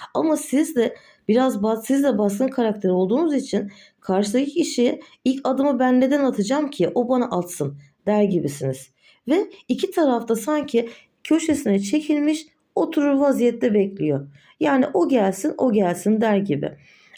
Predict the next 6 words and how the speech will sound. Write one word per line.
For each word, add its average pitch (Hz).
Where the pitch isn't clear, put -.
Ama 330
bundan 302
dolayı 196
da 349
bu 587
ayrılık 285